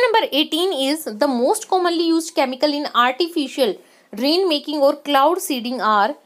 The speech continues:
देखिए, आर्टिफिशियल रेन के लिए या क्लाउड सीडिंग के लिए, जैसे कि आप देखते हैं कि मूवीज में आर्टिफिशियल रेन, अ, जो है शूटिंग के दौरान कई बार वो करते हैं, अ, क्रिएट,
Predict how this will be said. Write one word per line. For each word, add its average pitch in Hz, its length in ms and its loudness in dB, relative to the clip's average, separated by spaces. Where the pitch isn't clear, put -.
देखिए, 285 320 0
आर्टिफिशियल 381 720 2
रेन 311 300 0
के 311 180 -2
लिए 277 480 -4
या 254 260 0
क्लाउड 285 380 0
सीडिंग 302 360 0
के 285 120 0
लिए, 277 160 0
जैसे 262 280 0
कि 285 120 -2
आप 269 180 0
देखते 269 280 0
हैं 285 140 0
कि 294 120 4
मूवीज 262 500 6
में 254 220 2
आर्टिफिशियल 285 640 4
रेन, 254 400 2
अ, 240 220 4
जो 247 200 4
है 254 320 4
शूटिंग 262 360 0
के 269 80 0
दौरान 247 360 2
कई 269 140 2
बार 254 200 4
वो 254 480 6
करते 262 300 2
हैं, 247 420 -2
अ, - 80 -12
क्रिएट, 247 420 -2